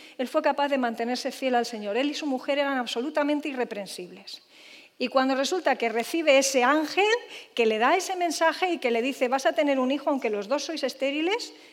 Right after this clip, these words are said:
ya eran muy avanzados de edad, entonces va Zacarías y le dice, "¿Y en qué conoceré esto? Porque yo soy viejo y mi mujer es de edad avanzada". Y es como, "Vamos a ver, Zacarías,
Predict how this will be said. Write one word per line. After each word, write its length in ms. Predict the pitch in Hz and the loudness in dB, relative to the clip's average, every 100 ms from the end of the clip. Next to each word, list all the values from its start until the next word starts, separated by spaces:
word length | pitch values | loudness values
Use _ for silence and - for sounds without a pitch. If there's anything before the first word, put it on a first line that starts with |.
| - | -6
ya 140 | 214 247 | 2 2
eran 160 | 240 | 2
muy 180 | 233 285 | 2 2
avanzados 420 | 302 269 294 262 | 2 0 0 0
de 100 | 233 | 0
edad, 260 | 240 285 302 - - - | 2 2 0 -10 -20 -12
entonces 320 | 233 269 277 | -2 0 2
va 80 | 277 | 0
Zacarías 500 | 269 240 240 262 254 | 0 0 2 2 2
y 40 | |
le 100 | 247 | 0
dice, 420 | 233 226 226 202 - - _ _ _ | 0 -2 -4 -8 -12 -20 _ _ _
"¿Y 100 | 247 | 2
en 140 | 240 214 | 2 2
qué 120 | 254 | 0
conoceré 540 | 240 226 220 214 214 | 2 -2 -2 0 2
esto? 440 | 403 - 359 196 - | 0 0 0 -2 -6
Porque 220 | 208 208 | -8 -4
yo 120 | 208 | -4
soy 160 | 202 240 | -2 0
viejo 280 | 277 285 427 508 | 0 -2 -4 -4
y 120 | 240 226 | -4 -4
mi 100 | 226 | -4
mujer 580 | 220 - 339 392 - - | -6 0 0 0 -8 -4
es 160 | 302 | -2
de 100 | 349 | 0
edad 240 | 277 233 214 | 0 2 0
avanzada". 580 | 190 185 - 339 208 - - _ _ _ _ _ _ _ _ _ _ _ _ - - - - - | -4 -6 0 0 -2 -12 -20 _ _ _ _ _ _ _ _ _ _ _ _ -20 -20 -20 -20 -10
Y 60 | 220 | -8
es 60 | 220 | -6
como, 220 | 226 220 | -2 0
"Vamos 220 | 254 233 | 0 0
a 40 | |
ver, 120 | 202 185 | -6 -6
Zacarías, 520 | 202 202 202 - | -8 -6 -8 -10